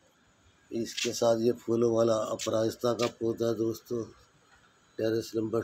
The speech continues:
टू पे बीज बनने लग रहे हैं। और ये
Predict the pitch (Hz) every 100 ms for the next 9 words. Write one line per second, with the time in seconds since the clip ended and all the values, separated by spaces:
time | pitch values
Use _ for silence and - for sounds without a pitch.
0 | - 113 113 - 113 113 107 - _ _
1 | _ _ 87 110 110 95 104 113 110 110
2 | 107 110 107 92 - _ _ _ _ _
3 | - 107 113 104 110 120 120 110 98